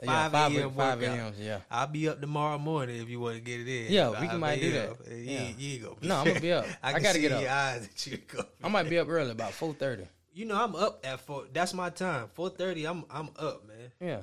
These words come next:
Speaker 1: Once I get that word, once I talk to God, I'm ready to go.
Speaker 2: Yeah, we gonna do that tomorrow.
Speaker 1: Five, it, five to five thirty, bro.
Speaker 2: Well, I got, I gotta be at the, I gotta at least leave by six, so I'm gonna
Speaker 1: That's,
Speaker 2: be up.
Speaker 1: that's cool.
Speaker 2: Yeah.
Speaker 1: I could be there at five.
Speaker 2: All right, bet.
Speaker 1: And then we get it in.
Speaker 2: Yeah.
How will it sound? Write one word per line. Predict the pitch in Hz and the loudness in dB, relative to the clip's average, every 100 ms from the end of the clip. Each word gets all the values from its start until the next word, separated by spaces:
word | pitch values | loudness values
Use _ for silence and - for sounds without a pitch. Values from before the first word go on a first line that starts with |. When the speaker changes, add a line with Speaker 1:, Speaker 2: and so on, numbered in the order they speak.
| 90 | -8
Speaker 1:
Once | 123 151 | -8 -6
I | 151 | -6
get | 151 147 147 | -6 -8 -6
that | 143 139 | -4 -4
word, | 147 156 139 | -2 -4 -4
once | 139 156 | -6 -4
I | 151 | -4
talk | 143 156 143 | -2 -4 -4
to | 131 | -6
God, | 147 151 139 | -2 0 0
I'm | 120 131 | -4 -10
ready | 113 131 135 | -6 -6 -6
to | 123 | -10
go. | 135 120 - _ _ _ _ | -10 -10 -12 _ _ _ _
Speaker 2:
Yeah, | 165 107 | -6 -4
we | 101 151 | -4 -6
gonna | 147 | -4
do | 127 | -4
that | 110 - | -6 -8
tomorrow. | 98 92 | -10 0
Speaker 1:
Five, | 147 160 143 | 2 2 2
it, | 151 - - _ _ _ | -2 -2 -16 _ _ _
five | 175 214 220 | 4 6 6
to | 202 | 2
five | 202 196 185 | 4 4 4
thirty, | 185 190 180 | 2 0 0
bro. | 175 180 180 170 - _ _ _ 147 | 0 0 0 -2 -8 _ _ _ 4
Speaker 2:
Well, | 180 | 6
I | 208 | 8
got, | 214 - | 8 6
I | 175 | 6
gotta | 180 | 8
be | 160 | 8
at | 165 | 6
the, | 143 135 - | 4 0 2
I | |
gotta | 175 170 139 | 6 6 6
at | |
least | 135 180 135 | 4 2 2
leave | 123 165 151 117 | 0 0 0 2
by | 123 120 113 - - - | 2 2 -2 -10 -20 -14
six, | - - 165 120 - | -6 0 2 0 -4
so | - 127 117 98 101 | -6 -4 -4 -6 -10
I'm | 117 | -4
gonna | 123 | 0
Speaker 1:
That's, | 185 110 | 2 0
Speaker 2:
be | |
up. | 104 | 0
Speaker 1:
that's | 196 208 | -2 -4
cool. | - 294 170 113 | -4 -4 -4 -6
Speaker 2:
Yeah. | 123 104 92 - | -8 -8 -10 -6
Speaker 1:
I | 143 | -4
could | 175 180 | -2 -4
be | 196 | -4
there | 208 202 202 | -4 -2 -2
at | |
five. | 190 254 233 113 - - _ | -4 -2 -2 -4 -12 -20 _
Speaker 2:
All | 175 165 | 0 0
right, | 170 | 0
bet. | 143 135 - | -2 -4 -6
Speaker 1:
And | 143 | -10
then | 160 175 | -8 -6
we | 185 | -6
get | 170 190 | -2 -2
it | 208 | -2
in. | 254 156 113 | -4 -4 -4
Speaker 2:
Yeah. | 131 110 | -4 -6